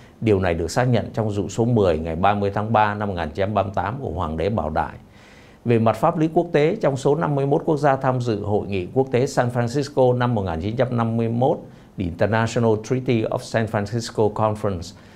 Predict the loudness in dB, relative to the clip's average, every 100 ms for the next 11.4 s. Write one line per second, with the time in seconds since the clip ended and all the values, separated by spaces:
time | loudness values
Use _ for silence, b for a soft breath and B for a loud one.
0 | B B B B -12 0 2 2 2 2
1 | 2 0 -4 2 2 0 -8 -8 -4 -6
2 | 0 0 2 2 2 0 -2 -4 -4 -2
3 | 0 4 4 2 -6 B B B B 2
4 | 2 4 2 2 0 0 0 0 0 2
5 | 0 4 4 4 2 0 0 2 2 0
6 | -2 0 0 0 0 -2 -4 -2 -4 -4
7 | -2 -2 -2 -2 -2 -2 -2 -2 0 -4
8 | -2 -4 -4 -4 -4 -4 -8 -2 -2 0
9 | -2 0 -4 B B B 4 6 6 4
10 | 0 2 -2 0 -2 -2 2 0 0 -4
11 | -4 -2 -2